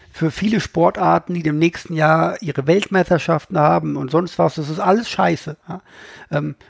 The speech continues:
keine Frage. Äh, ich meine, es gibt wie immer keine perfekte Lösung. Oder falls du es halt wirklich absagst, dann sagst du einfach, okay, Japan kriegt in zwölf Jahren die Spiele, wenn es wieder nach Asien geht. Definitiv sicher, braucht sich kein anderer bewerben.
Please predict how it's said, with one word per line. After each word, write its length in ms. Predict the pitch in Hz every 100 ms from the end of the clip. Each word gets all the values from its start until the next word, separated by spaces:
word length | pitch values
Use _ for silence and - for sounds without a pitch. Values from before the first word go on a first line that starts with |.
| _
keine 240 | 139 202
Frage. 480 | - 202 170 139 151
Äh, 160 | 180 175
ich 60 | 151
meine, 140 | 175
es 80 | 151
gibt 220 | 208 -
wie 100 | 196
immer 200 | 196 202
keine 220 | 170 190
perfekte 440 | - 165 175 - 175
Lösung. 420 | 214 156 135 151 - - - - _
Oder 240 | 175 185
falls 200 | 156 165
du 60 | 190
es 60 | 170
halt 160 | 165
wirklich 260 | 180 175 -
absagst, 640 | 151 - 175 - - - -
dann 140 | 175
sagst 240 | 180 180 202
du 40 |
einfach, 260 | 180 185 165
okay, 260 | - 165
Japan 540 | 190 143 143 165 208 190
kriegt 440 | - - - - - _ _ - _
in 160 | 143
zwölf 380 | - - 139 131
Jahren 380 | 240 247 196 156 _ _ _ _ _
die 80 | 151
Spiele, 460 | - 160 143 135 151
wenn 120 | 139
es 120 | -
wieder 180 | 160 135
nach 160 | 139 165
Asien 360 | 147 120 127
geht. 260 | 123 123 - - -
Definitiv 520 | 160 147 180 147 190 -
sicher, 320 | 226 151 135
braucht 280 | 127 139 143
sich 100 | -
kein 200 | 156 175
anderer 280 | 165 170
bewerben. 500 | 160 165 175 165 127